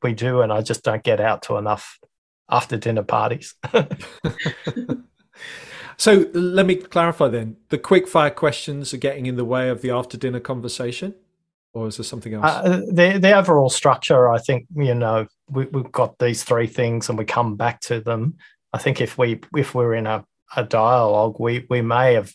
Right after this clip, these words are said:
Speaker 1: ended up somewhere completely different.
Speaker 2: Yeah.
Speaker 1: Um, but I sense you were kind of had a rope and you were pulling us back to, "Hey, Nina, of,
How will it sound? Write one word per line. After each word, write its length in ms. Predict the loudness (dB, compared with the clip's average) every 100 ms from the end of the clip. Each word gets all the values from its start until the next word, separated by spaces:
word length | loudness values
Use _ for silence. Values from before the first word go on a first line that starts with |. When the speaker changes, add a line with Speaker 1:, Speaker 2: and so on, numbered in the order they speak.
| _
Speaker 1:
ended 260 | -6 -2 0
up 220 | 0 -2 -8
somewhere 500 | 0 0 0 0 -2
completely 640 | -2 -6 -4 -4 -2 -2
different. 560 | 0 0 0 -4 -6 -10 -20 _ _ _ -4
Speaker 2:
Yeah. 180 | -2
Speaker 1:
Um, 520 | -2 -2 -4 -4 -8 -12 _ _
but 160 | 2 4
I 80 | 4
sense 420 | 4 4 2 -2
you 120 | -2
were 100 | -2
kind 260 | 0 0 0
of 200 | -4 -6
had 220 | -8 -2 0
a 40 |
rope 380 | 0 0 -2 -2
and 160 | -6 -4
you 100 | -6
were 60 |
pulling 400 | -6 -6 -4 -4
us 340 | -6 -4 -6 -8 -18 -20 _ _ -10
back 240 | -6 -4 -6 _ _
to, 320 | -2 0 -2 -4
"Hey, 160 | 2 4
Nina, 320 | 6 6 6
of, 480 | 4 2 0 -2 -6